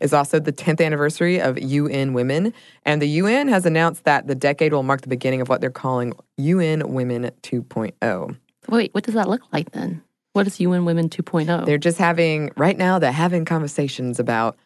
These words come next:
Speaker 1: about what they want in this decade, what they want it to look like. And they haven't announced it yet,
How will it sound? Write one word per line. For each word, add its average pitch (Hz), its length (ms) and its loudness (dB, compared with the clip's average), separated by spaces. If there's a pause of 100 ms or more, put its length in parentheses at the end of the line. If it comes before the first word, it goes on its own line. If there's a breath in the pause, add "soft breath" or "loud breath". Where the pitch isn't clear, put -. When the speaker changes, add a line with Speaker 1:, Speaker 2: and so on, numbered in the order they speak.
(280)
Speaker 1:
about 123 280 0
what 143 240 0
they 143 140 0
want 123 420 0 (320)
in 120 220 -2
this 113 200 -4
decade, 76 540 -4 (360)
what - 100 -16
they 127 100 2
want 117 160 -4
it - 80 -10
to 117 100 -4
look 110 160 -4
like. - 440 -8
And 123 100 -2
they 120 60 0
haven't 135 200 0
announced 120 380 -2
it - 80 -6
yet, - 400 -6